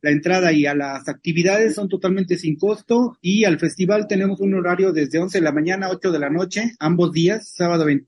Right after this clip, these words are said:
sábado veinte y domingo veintiuno. Y las actividades tienen un, un horario, tenemos una programación que pueden consultar en nuestras páginas, en nuestras redes sociales, de, en Facebook o Instagram.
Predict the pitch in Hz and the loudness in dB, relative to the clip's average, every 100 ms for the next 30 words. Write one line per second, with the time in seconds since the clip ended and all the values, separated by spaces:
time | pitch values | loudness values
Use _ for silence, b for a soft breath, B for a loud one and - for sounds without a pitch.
0 | _ - 180 180 165 185 220 208 165 170 | _ -4 0 2 2 0 2 0 2 0
1 | 175 151 135 185 196 247 - _ _ _ | 0 -2 0 -2 -2 -6 -10 _ _ _
2 | _ _ _ _ _ - 185 202 202 - | _ _ _ _ _ -6 -2 -2 -2 -2
3 | 190 180 190 196 208 202 - 185 185 185 | -2 2 2 2 0 -2 -4 -2 0 2
4 | 180 180 175 180 180 175 170 175 185 180 | 2 0 -2 0 0 2 2 2 2 0
5 | 170 180 185 185 180 151 147 147 147 196 | -2 -4 -6 -8 -4 -2 0 0 0 -2
6 | 220 208 165 147 185 196 196 185 147 156 | -2 -4 -4 0 0 2 2 0 0 -2
7 | 139 170 170 190 - _ _ _ _ _ | -2 0 0 -2 -8 _ _ _ _ _
8 | _ _ _ _ 147 139 139 139 - 147 | _ _ _ _ 0 2 2 0 -2 -4
9 | - 170 180 165 165 139 131 135 131 160 | -2 -2 2 0 0 -2 -2 -4 -2 0
10 | 170 156 123 160 160 208 - _ - 127 | 0 -2 0 2 2 0 -6 _ -4 -2
11 | 127 127 170 156 165 160 143 165 202 180 | 0 0 0 0 -2 0 0 0 0 0
12 | 208 240 | 2 0